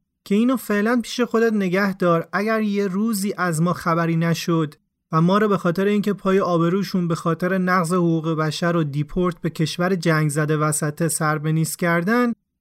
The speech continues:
و خواستن کلاً همه چیز رو تکذیب کنن، بگو که ما می‌دونیم که توی این زندان بودن.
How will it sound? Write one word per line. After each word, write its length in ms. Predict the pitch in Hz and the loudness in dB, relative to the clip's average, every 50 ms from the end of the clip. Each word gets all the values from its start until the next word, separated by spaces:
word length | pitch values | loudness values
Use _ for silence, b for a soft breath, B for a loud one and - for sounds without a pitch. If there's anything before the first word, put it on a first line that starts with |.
| _ - | _ -4
و 60 | 214 | -4
خواستن 460 | - - 262 240 - - 247 247 240 | 0 2 2 2 2 2 2 2 2
کلاً 540 | - - 208 202 202 202 208 208 214 226 233 214 | 0 0 0 2 2 2 2 4 4 4 4 4
همه 260 | 196 196 190 190 190 | 4 4 4 4 2
چیز 220 | 180 - 190 175 | 2 0 -2 -2
رو 120 | 175 190 185 | -2 -2 -4
تکذیب 500 | - 185 196 196 190 180 185 202 185 - | -2 -2 -2 0 0 0 -2 -2 -4 -2
کنن، 460 | - 208 208 233 254 262 262 254 240 - _ _ _ _ _ _ - | -2 0 2 2 2 2 2 2 -2 -4 _ _ _ _ _ _ 0
بگو 280 | 196 233 220 233 247 214 | 2 2 4 2 0 0
که 380 | - - 226 226 226 226 226 220 | 0 0 0 2 2 2 2 2
ما 160 | 214 208 208 214 | 2 2 4 4
می‌دونیم 500 | 214 214 220 190 220 220 214 214 208 196 | 4 4 4 4 4 4 6 6 4 4
که 120 | - 185 | 2 0
توی 200 | 175 - 202 190 | 0 0 2 2
این 220 | 190 180 180 175 | 2 2 2 2
زندان 480 | 165 143 147 143 135 127 131 127 127 123 | 2 2 2 0 0 0 -2 -2 -4 -4
بودن. 380 | 117 123 123 127 123 - 151 | -4 -6 -6 -6 -8 -8 -10